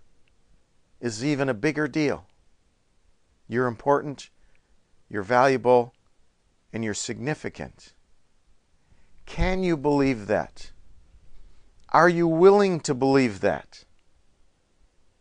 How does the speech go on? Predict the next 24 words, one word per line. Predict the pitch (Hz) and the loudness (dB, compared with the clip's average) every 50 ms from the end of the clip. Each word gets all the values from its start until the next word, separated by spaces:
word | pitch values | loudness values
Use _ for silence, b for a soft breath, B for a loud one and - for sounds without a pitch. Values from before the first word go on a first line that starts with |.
| _ _ _ _ _ _ _ _ _ _ _ _ _ _ _ - _ _ _ _ _ _ - - _ _ _ _ _ _ - - - - - - | _ _ _ _ _ _ _ _ _ _ _ _ _ _ _ -20 _ _ _ _ _ _ -20 -20 _ _ _ _ _ _ -20 -20 -20 -20 -20 -18
So | - - 156 165 | -8 0 4 4
if | 202 196 - | 4 4 4
you | 202 175 | 0 2
have | 175 185 160 | 2 4 4
a | 160 139 | 2 2
hard | 143 160 170 165 - | 4 2 2 2 0
time | - 160 160 165 165 | -2 -2 0 0 0
with | 160 151 - | -2 -2 0
that, | - 156 151 156 | 4 4 6 6
or | 151 147 | 4 2
even | 165 175 208 214 | 0 -2 -2 -4
if | 202 160 180 | -4 -4 -2
you | 180 160 | -4 -4
don't, | 131 165 160 156 160 156 - | 0 2 2 2 2 2 4
I | 156 151 | 4 4
would | 160 170 170 | 4 4 0
encourage | 165 156 - 156 160 160 156 139 156 | -4 -6 -4 -2 -2 -2 -2 -2 -2
you | 156 | -4
to | 147 139 | -4 -2
take | - 156 151 - | -2 -4 -2 -2
a | 147 | -4
step | 139 - - 147 135 - - | -6 -2 0 2 2 2 0
this | - 120 101 - - | -6 -6 -6 -6 -6
week. | 117 120 123 127 - - - | -4 -4 -4 -4 -6 -14 -20